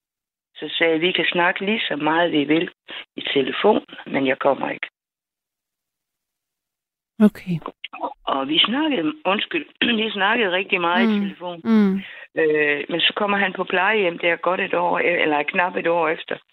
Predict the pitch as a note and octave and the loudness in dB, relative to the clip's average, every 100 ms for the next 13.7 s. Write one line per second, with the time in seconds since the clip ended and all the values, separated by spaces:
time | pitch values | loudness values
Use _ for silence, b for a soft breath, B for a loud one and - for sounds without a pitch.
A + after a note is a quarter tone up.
0 | B B B - D3+ D#3 D3+ D#3 - E3+ | B B B -6 0 2 2 0 -2 -2
1 | D#3 F3 F#3+ - _ _ - _ _ - | 2 2 0 -4 _ _ -20 _ _ -12
2 | - B B B B _ - E3 F#3 F3+ | -12 B B B B _ -4 0 0 2
3 | F3 E3 D3 C#3+ D3 - D3+ D3 D3+ D#3 | 2 2 2 0 -4 -4 -2 0 0 0
4 | D#3 - C#3+ C#3 C#3+ C#3+ C#3+ - _ _ | -2 -4 -2 0 0 0 -6 -14 _ _
5 | _ _ _ _ _ - C#3 C#3 - D#3 | _ _ _ _ _ -8 -2 -2 -2 -2
6 | D#3 D#3+ - F3+ E3 D#3+ E3+ F#3 F3+ F3 | -2 -2 -2 -2 -4 -6 -10 -4 -4 -4
7 | F3 - A3 B3 F#3 E3+ - D3 D3 C#3+ | -8 -4 -2 0 0 0 0 -2 -2 -10
8 | - B B B - F3+ G#3+ A#3 G#3+ - | -18 B B B -4 0 2 2 2 0
9 | - _ _ _ _ - E3 D#3 D#3 D3 | -6 _ _ _ _ -2 2 4 4 4
10 | D3+ D3+ D3+ - - E3 E3+ E3+ D#3 D#3 | 2 2 -2 -4 -2 -2 -2 -2 0 -2
11 | F3+ - - _ _ _ _ _ _ _ | -4 -12 -18 _ _ _ _ _ _ _
12 | _ B B - E3 D#3+ E3+ F3+ E3+ - | _ B B -8 -2 0 0 0 0 -2
13 | F3+ F#3+ G#3 D#3 - D#3 | 0 0 0 -2 0 0